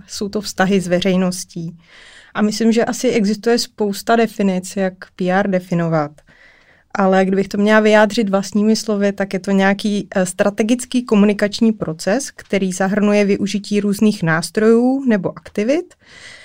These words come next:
a jejich cílem je budovat pozitivní obraz společnosti, jejich produktů anebo služeb v očích veřejnosti.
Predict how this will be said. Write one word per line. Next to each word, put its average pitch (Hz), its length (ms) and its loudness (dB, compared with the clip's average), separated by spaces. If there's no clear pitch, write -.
a 214 140 4
jejich 214 300 4
cílem 214 420 2
je 214 80 4
budovat 208 480 0
pozitivní 202 600 -2
obraz 190 300 -2
společnosti, 170 880 -4
jejich 170 260 -2
produktů 196 600 -4
anebo 175 320 -4
služeb 202 420 -4
v - 100 -20
očích 190 340 -6
veřejnosti. 170 800 -2